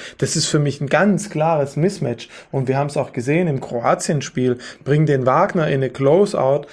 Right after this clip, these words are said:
lass ihn von oben als modernen Fünfer attackieren und dann, äh, und dann schau mal, was die, was die schweren Brocken, äh, Fieberbrocken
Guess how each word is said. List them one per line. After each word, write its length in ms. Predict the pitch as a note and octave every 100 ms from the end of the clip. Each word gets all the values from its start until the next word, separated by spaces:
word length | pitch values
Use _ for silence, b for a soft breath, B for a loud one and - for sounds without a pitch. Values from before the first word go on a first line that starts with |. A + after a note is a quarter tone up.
| B -
lass 220 | C#3 C#3
ihn 120 | D3
von 200 | - C3+
oben 560 | - D#3 F#3+ F#3 D#3+ D#3+ B -
als 260 | C#3 C3+ C#3+
modernen 480 | C#3 C#3 D#3 F3
Fünfer 540 | - - F#3+ - D#3+ D3+
attackieren 760 | C3+ C3 - - F3 F#3 F#3 F#3 B B
und 180 | C#3 C3
dann, 380 | C3 C3+ - -
äh, 320 | E3+ C#3+ C3+
und 220 | - C#3 C3
dann 260 | C3 C3+ - A#3+ B3
schau 240 | - D3+
mal, 160 | F3+ D3+
was 220 | C#3 -
die, 560 | C#3 C#3 C3+ - - F#3
was 180 | C#3+ -
die 120 | C3+
schweren 440 | - C#3+ C#3+ C#3
Brocken, 500 | A2+ C#3+ F3 D3+ E3+ B B B _
äh, 180 | C#3 C3+
Fieberbrocken 880 | - F3+ F#3 D3 C#3+ C#3 D3 D3+